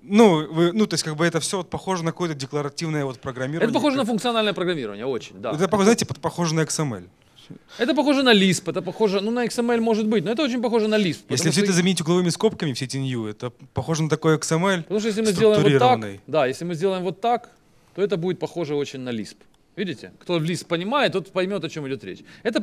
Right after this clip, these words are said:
Speaker 2: очень похоже на Clojure, на Lisp, то есть на функциональное программирование. Действительно это так. Действительно, если слоп-, скобки переставить местами, то мы получим, э, фактически функциональное программирование. И это хорошо. Потому что и функциональное программирование, и объектно-ориентированное, они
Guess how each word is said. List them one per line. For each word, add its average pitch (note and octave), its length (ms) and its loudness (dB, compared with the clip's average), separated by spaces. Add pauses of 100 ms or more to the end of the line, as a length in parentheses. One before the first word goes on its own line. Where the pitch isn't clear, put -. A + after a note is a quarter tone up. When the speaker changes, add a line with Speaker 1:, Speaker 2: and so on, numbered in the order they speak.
Speaker 2:
очень G#3 140 -2
похоже A3 300 0
на F3 80 -2
Clojure, F#3 540 4
на C3+ 100 -4
Lisp, F3 300 -4
то D3+ 80 -8
есть C#3+ 100 -8
на G#3+ 100 -2
функциональное E3+ 520 -4
программирование. C3+ 420 -6
Действительно B3 380 -2
это G3+ 140 -2
так. - 300 -4 (400)
Действительно, E3+ 340 -6
если D#3 160 -6
слоп-, E3+ 280 -2
скобки - 300 -8
переставить C#3+ 460 -6
местами, G3+ 480 -4 (200)
то - 60 -10
мы A#3+ 120 -2
получим, G#3+ 440 -2 (300)
э, A#2 80 -12
фактически D#3 420 -8
функциональное D3 480 -6
программирование. A2 640 -10 (320)
И F#3+ 120 2
это D4+ 200 4
хорошо. A3 500 0 (440)
Потому G#3+ 260 -2
что G3+ 140 -4
и B3 160 -2
функциональное G#3 600 -2
программирование, C3 580 -6
и G#3+ 140 -4
объектно-ориентированное, D#3+ 1080 -2
они G3+ 540 0